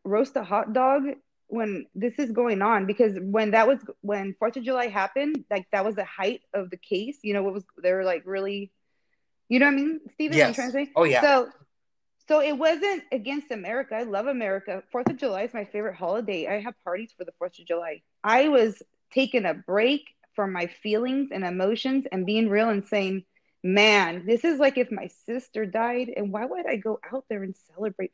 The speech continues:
Speaker 1: fourth of July?" And it wasn't against fourth of July.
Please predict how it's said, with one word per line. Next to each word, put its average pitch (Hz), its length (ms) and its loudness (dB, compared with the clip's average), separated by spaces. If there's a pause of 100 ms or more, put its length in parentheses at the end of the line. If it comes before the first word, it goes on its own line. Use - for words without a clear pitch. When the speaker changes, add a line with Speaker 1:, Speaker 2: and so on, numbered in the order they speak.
Speaker 1:
fourth 190 180 -10
of 190 60 -4
July?" 165 480 -10 (160)
And 208 100 6
it 214 80 6
wasn't 226 240 4
against 208 240 2
fourth 185 160 4
of 190 100 2
July. 156 340 -2